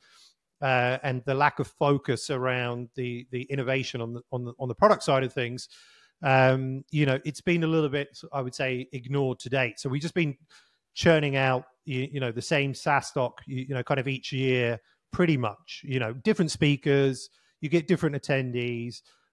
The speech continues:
but a, a lot of the model of what sas Doc is, is very much the same. But now we're looking at,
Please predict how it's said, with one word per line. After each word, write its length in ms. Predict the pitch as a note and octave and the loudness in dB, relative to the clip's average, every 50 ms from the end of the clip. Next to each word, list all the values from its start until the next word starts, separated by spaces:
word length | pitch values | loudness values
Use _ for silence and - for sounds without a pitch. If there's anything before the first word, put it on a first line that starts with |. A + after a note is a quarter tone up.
| _ - | _ 0
but 240 | D3 C3 B2+ C3 - | 2 2 2 2 0
a, 260 | C#3 C3+ D3 - C#3 | 0 0 0 0 0
a 20 | C3+ | 0
lot 220 | C3 D3 D#3 D3+ | 2 4 4 4
of 100 | D3 B2+ - | 2 0 -2
the 80 | C#3 B2 | -2 -2
model 580 | B2 C#3 D3 D3 C3+ C3 A#2+ A2+ A2 A#2 - - | 0 2 0 2 0 0 -2 -2 -4 -6 -6 -8
of 120 | C3+ A#2 | -8 -8
what 160 | - B2+ A2 - | -8 -10 -10 -4
sas 240 | - D3+ C#3 C3 | -2 -2 -2 -2
Doc 180 | - C3 A2+ - | -2 -6 -6 -4
is, 200 | C3+ A2+ G#2 A2 | -4 -4 -4 -4
is 80 | A2+ - | -4 0
very 160 | C#3 B2+ A#2+ | 0 0 0
much 180 | A#2+ A2 - | 0 -4 -6
the 80 | - G#2+ | -8 -6
same. 400 | - - C#3+ C3 A#2+ A2 G2+ G#2+ _ _ _ - - _ _ _ _ _ - - - | -2 2 2 2 2 -2 -6 -10 _ _ _ -20 -20 _ _ _ _ _ -14 -6 -6
But 100 | D3+ C#3+ | -2 2
now 280 | D3 D3+ D#3 D3+ D3+ | 4 6 8 8 8
we're 160 | C#3+ C3+ C3+ C3 | 8 8 6 6
looking 360 | C#3 D3 C#3 - C#3+ C3 B2+ | 6 6 4 2 -2 -2 0
at, 200 | B2 B2 B2 | 0 -2 -2